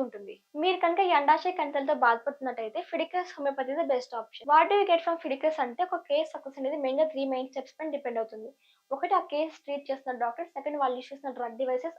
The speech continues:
అలాగే థర్డ్ వాళ్ళు యూజ్ చేసిన ఇన్‌ఫ్రాస్ట్రక్చర్. Fidicus హోమియోపతిలో డాక్టర్స్ అనేవాళ్ళు ప్యాషన్, క్వాలిఫికేషన్, నాలెడ్జ్, ఎక్స్పీరియన్స్, competence and compassion-తో ఉంటారు. అదే విధంగా Fidicus హోమియోపతి డ్రగ్ డివైసెస్ ని టాప్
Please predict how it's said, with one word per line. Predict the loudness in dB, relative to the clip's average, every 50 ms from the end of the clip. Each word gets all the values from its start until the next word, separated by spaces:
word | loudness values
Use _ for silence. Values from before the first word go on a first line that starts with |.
| _ -4 -2
అలాగే | -2 0 -2 -4 -4 -2
థర్డ్ | -4 -4 -2 0 0
వాళ్ళు | -2 -2 -4 -6
యూజ్ | -10 -8 -10
చేసిన | -10 -10 _ -10 -8 -8 -8
ఇన్‌ఫ్రాస్ట్రక్చర్. | -6 -2 -4 -4 -4 -4 -16 -18 _ _ -20 -20 _ _ _ _ _ _ _ _ _ _ _ -6
Fidicus | -4 -4 -2 2 2 0 0 0 -4
హోమియోపతిలో | -2 -2 -2 0 -2 -2 -2 -2 -2 2 2 2
డాక్టర్స్ | 2 2 0 -8 -8 -6
అనేవాళ్ళు | -6 -4 -4 -4 -4 -6 -6 -2 0
ప్యాషన్, | 0 0 0 -2 -6 -8 -8 -2 0
క్వాలిఫికేషన్, | 0 0 0 0 -4 -6 -6 -4 -2 -2 -2 0
నాలెడ్జ్, | 2 4 4 4 2 0 _ -20
ఎక్స్పీరియన్స్, | -20 -20 _ _ -10 -10 -10 -10 -10 -12 -12 -12
competence | -12 -10 -10 -10 -2 -2 -2 -2 -2 -6
and | -2 0
compassion-తో | -2 0 2 0 0 0 0 -8 -6 -4 -4 -4 -4
ఉంటారు. | -4 -6 -8 -8 -8 -10 -14 _ 0 0 2
అదే | 4 4 4 4
విధంగా | 4 0 0 0 -2 -2 -4 -4
Fidicus | -4 -6 -2 -2 -2 -2 -2 -4
హోమియోపతి | -4 -4 -2 -2 -4 -4 -4 -2
డ్రగ్ | -2 -2 -2 -2 0
డివైసెస్ | 2 2 2 2 -2 -8 -6 -10
ని | -6 0 2
టాప్ | 2 2 0